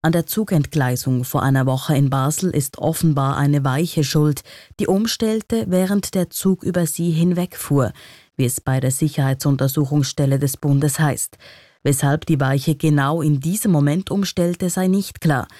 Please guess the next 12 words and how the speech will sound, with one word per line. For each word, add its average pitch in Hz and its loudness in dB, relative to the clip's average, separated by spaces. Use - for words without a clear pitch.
Entweder 214 0
habe 175 2
die 165 0
elektronische 160 0
Überwachung 143 0
nicht 208 -2
funktioniert 175 2
oder 170 0
die 202 -4
Weiche 160 0
sei 165 0
unabsichtlich 180 -2